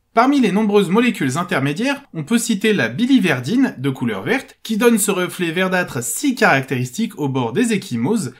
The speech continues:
mais également la bilirubine, de couleur jaune, qui est partiellement évacuée par le corps dans le système digestif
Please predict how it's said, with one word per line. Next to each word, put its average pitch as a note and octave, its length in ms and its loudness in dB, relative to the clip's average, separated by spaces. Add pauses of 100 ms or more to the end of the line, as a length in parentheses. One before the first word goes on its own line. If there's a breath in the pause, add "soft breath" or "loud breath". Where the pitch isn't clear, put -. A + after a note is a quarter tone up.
(120)
mais C4 180 2
également E3+ 420 0
la C3+ 180 0
bilirubine, E3 800 -2
de A3 120 -2
couleur D#3 360 0
jaune, A3 260 0 (260 loud breath)
qui - 140 -8
est D3 60 2
partiellement G3 640 0
évacuée G3 420 0
par G#3+ 160 0
le G3 120 2
corps C#3 200 0
dans G#3+ 120 0
le G3+ 100 0
système C3+ 420 -8
digestif A3 720 -4